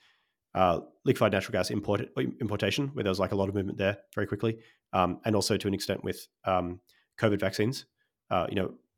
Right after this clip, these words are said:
obviously there are a lot of frustrations and slowdowns there as well, but, but ultimately they were delivered pretty quickly. Um, and the crazy thing is, like, the total cost of doing that would be, like,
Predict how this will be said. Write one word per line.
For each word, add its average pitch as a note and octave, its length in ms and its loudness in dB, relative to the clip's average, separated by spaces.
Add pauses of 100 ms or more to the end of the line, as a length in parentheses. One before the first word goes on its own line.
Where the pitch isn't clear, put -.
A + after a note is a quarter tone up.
obviously A2 320 -2
there F#2 160 2
are F2+ 140 -4
a - 40 -12
lot G#2 80 -2
of G2 80 -8
frustrations F#2+ 500 -2
and G2 100 -12
slowdowns F2+ 320 -2
there F#2 140 -4
as F2 100 -6
well, F#2+ 140 0
but, F#2 240 -4 (340)
but G2 140 2
ultimately F#2+ 320 0
they F2+ 100 2
were F2+ 180 0 (200)
delivered G#2 260 -2
pretty G2+ 160 -6
quickly. C3+ 320 -4 (520)
Um, G2 400 4 (960)
and A2+ 100 4
the A#2 60 6
crazy F#3 200 8
thing D#3 140 6
is, D3 140 6
like, A2 200 4
the A2+ 60 0
total E3+ 220 6
cost D3 200 4
of A2+ 80 -2
doing D3 200 6
that G#2 200 2
would A2 120 0
be, G#2+ 320 4 (640)
like, G2+ 280 2